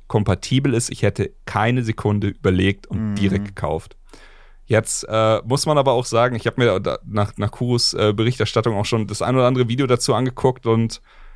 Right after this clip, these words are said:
Speaker 1: es ist halt einfach heftig, dass das Ding technisch so krass weit vorne ist, dass es halt mit tausendfünfhundert Euro Headsets mithalten kann für den Rechner.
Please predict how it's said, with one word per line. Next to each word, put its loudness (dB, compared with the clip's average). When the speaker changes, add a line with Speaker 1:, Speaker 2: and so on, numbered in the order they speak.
Speaker 1:
es -4
ist -2
halt 4
einfach 0
heftig, -4
dass -4
das -2
Ding -2
technisch -4
so -2
krass -4
weit 2
vorne 0
ist, -2
dass -2
es -6
halt 2
mit -2
tausendfünfhundert 2
Euro 4
Headsets 0
mithalten 2
kann 0
für -4
den 2
Rechner. 0